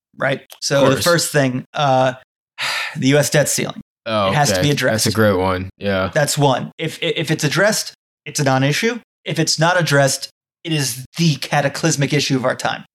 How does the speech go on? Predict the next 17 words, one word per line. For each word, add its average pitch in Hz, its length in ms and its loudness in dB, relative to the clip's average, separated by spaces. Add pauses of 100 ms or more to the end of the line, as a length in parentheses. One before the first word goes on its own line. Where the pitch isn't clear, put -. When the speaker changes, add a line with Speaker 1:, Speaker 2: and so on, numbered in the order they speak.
Speaker 2:
Yes. 101 120 -4
Speaker 1:
And 143 80 0
that's - 180 0
not 156 240 4
a, 135 300 2 (220)
I 147 60 -6
don't 160 120 0
think 156 100 -4
that's 147 140 -2
an 165 60 2
overstatement. 151 500 -2
Speaker 2:
You 139 80 4
know, 131 80 4
not 131 160 2
anymore. 117 380 4
Speaker 1:
Um, 110 60 6
Speaker 2:
Yes. 98 400 0